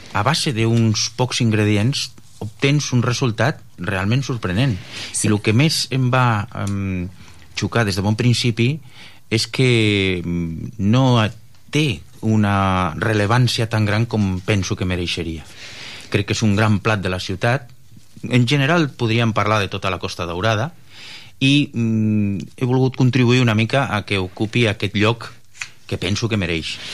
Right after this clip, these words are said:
Speaker 2: Seria com una mica el paradigma, el paradigma de la cuina de barca d'aquí del camp, del camp de Tarragona, no? Que barreja el peix i el fruit sec.
Speaker 1: Exacte,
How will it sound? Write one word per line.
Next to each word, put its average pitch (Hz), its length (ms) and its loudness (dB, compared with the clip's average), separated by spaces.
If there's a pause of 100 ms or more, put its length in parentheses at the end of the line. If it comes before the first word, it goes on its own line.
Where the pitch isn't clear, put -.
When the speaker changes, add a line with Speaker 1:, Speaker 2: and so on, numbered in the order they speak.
(260)
Speaker 2:
Seria 165 360 2
com 277 120 0
una 233 140 6
mica 208 180 2
el 254 80 2
paradigma, 208 680 4
el 202 100 0
paradigma 190 420 4
de 233 120 4
la 180 120 2
cuina 208 400 2
de 190 120 2
barca 202 500 0 (720)
d'aquí 180 380 2
del 233 200 2
camp, 165 460 2
del 156 180 0
camp 175 300 2
de 160 100 2
Tarragona, 165 440 2
no? 196 100 2
Que 208 80 0
barreja 175 320 2
el 147 60 0
peix 262 360 0
i 190 60 2
el 160 80 2
fruit 170 220 -2
sec. 262 240 0 (420)
Speaker 1:
Exacte, 101 380 -4